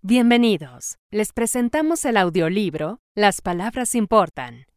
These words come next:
Cómo comunicar temas de salud mental, recomendaciones para expresarse asertivamente. Autores, doctor Ricardo Marcelo Corral,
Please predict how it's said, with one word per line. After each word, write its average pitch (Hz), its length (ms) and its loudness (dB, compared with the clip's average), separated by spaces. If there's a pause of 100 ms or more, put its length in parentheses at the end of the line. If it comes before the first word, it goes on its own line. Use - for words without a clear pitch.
(220)
Cómo 285 260 0
comunicar 175 640 -2
temas 151 400 -4
de 151 80 -4
salud 156 340 -6
mental, 170 680 -4 (160)
recomendaciones 196 920 0
para 214 160 -4
expresarse 196 680 -6
asertivamente. 196 1200 0 (600)
Autores, 185 680 -4 (260)
doctor 247 420 -4
Ricardo 233 500 -2
Marcelo 208 520 -4
Corral, 165 580 -2